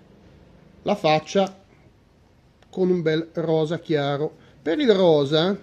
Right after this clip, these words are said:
io ho provato tante volte a usare la matita rosa, ma generalmente la matita rosa dà un tocco un po' troppo fucsia. Invece noi prendiamo la matita rossa, la teniamo leggera, leggera,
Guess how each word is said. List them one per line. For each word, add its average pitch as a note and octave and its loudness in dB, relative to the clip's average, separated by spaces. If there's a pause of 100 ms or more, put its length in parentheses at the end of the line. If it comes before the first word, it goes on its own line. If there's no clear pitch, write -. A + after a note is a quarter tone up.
(840)
io A#3 2
ho G#3 4
provato F#3 2
tante E3 -2
volte E3+ -2
a - 0
usare D#3+ 0 (720)
la E3 -2
matita F3 -2
rosa, E3 0
ma A3 -2
generalmente A#3+ -2
la A3 -2
matita B3 -6
rosa A#3 0
dà G3+ -2
un F3 -2
tocco A3+ -2
un G3 -4
po' G3 -6
troppo G3 0
fucsia. D3 -6 (440)
Invece B3+ -6
noi B3 0
prendiamo G#3+ 4
la G3 2
matita A3+ -2
rossa, C#3+ 0 (840)
la C#4 -4
teniamo A3+ 0
leggera, G3+ 2
leggera, A#3+ 0